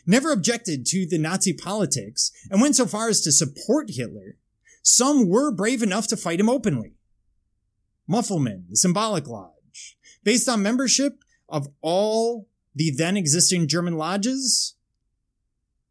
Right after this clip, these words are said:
we see a number from Bernheim of around one to two percent.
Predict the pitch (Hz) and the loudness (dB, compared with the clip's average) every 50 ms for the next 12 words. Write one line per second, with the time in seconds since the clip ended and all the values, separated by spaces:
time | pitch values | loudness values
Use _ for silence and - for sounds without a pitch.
0 | _ _ 151 165 190 - - - 208 190 185 185 185 - - 165 156 151 156 175 | _ _ -2 0 4 4 6 6 4 4 4 2 0 0 -2 -2 0 0 2 2
1 | 190 202 196 214 220 226 233 240 226 - - 160 143 139 131 127 123 110 - 170 | 2 2 2 2 2 0 0 -2 -6 -6 -4 -2 0 0 -2 -4 -4 -4 -2 0
2 | 190 208 214 214 214 214 226 226 233 180 165 135 156 151 151 156 170 170 175 156 | 0 0 0 -2 -2 -2 -2 -2 -2 -2 -4 -4 -4 -4 -6 -6 -6 -4 -4 -4
3 | 139 143 160 165 175 160 156 139 - 165 156 143 143 143 131 - - 190 196 208 | -4 -4 -4 -4 -4 -4 -4 -2 -2 -2 -2 -2 -4 -2 0 2 2 2 2 -2
4 | 220 220 | -4 -4